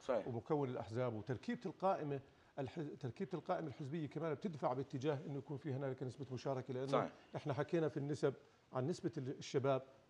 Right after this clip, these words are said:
Speaker 2: وال-، نسبة الشباب في، في هذه، في ال-،
Speaker 1: صحيح.
Speaker 2: في ال-، في ال-، في ال-،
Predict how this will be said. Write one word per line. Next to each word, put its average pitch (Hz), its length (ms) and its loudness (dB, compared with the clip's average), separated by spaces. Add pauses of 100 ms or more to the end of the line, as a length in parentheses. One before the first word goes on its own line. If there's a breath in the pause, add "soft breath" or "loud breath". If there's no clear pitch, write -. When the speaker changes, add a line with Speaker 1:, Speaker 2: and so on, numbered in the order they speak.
Speaker 2:
وال-، 127 760 -2
نسبة 151 260 -4
الشباب 139 380 4
في، 139 200 -2
في 135 160 -2
هذه، 127 440 0
في 135 60 -4
ال-، 123 160 -6
Speaker 1:
صحيح. 113 220 8
Speaker 2:
في 135 260 -4
ال-، 143 280 -4
في - 80 -14
ال-، - 120 -12
في 160 100 -8
ال-، 131 280 -4